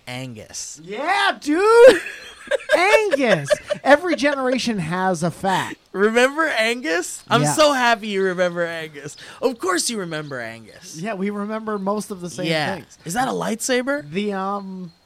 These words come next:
Speaker 2: home.
Speaker 1: Dude, Angus is so good, and you can't find it fucking anywhere.
Speaker 2: Maybe
Speaker 1: Dude.
Speaker 2: it's problematic.
Speaker 1: No, it ha-, well,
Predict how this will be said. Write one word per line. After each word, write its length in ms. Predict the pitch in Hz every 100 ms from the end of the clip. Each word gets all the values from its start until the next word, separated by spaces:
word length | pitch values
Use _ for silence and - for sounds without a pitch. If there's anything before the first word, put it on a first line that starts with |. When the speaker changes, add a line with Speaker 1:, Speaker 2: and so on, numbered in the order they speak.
| _ _
Speaker 2:
home. 1120 | - 160 165 170 170 170 180 170 170 170 180 _ _ _ _ - - - - - _ _ _ _ _ _ _ - - - - _ _
Speaker 1:
Dude, 360 | 185 185 127 - _ _ _ - - -
Angus 420 | 156 233 294 392
is 100 | 226
so 300 | - - 208
good, 320 | 185 135 156 190
and 160 | 185
you 80 | 196
can't 300 | - 247 269
find 280 | - 262 262
it 120 | 254
fucking 440 | - 196 - 208 175 -
anywhere. 560 | 180 233 135 92 - - _ _ _
Speaker 2:
Maybe 160 | 151 180
Speaker 1:
Dude. 140 | 311 185
Speaker 2:
it's 140 | -
problematic. 1040 | - 156 151 147 147 147 151 135 123 -
Speaker 1:
No, 320 | 247 302 359 240
it 160 | 285
ha-, 100 | 262 -
well, 340 | 151 175 175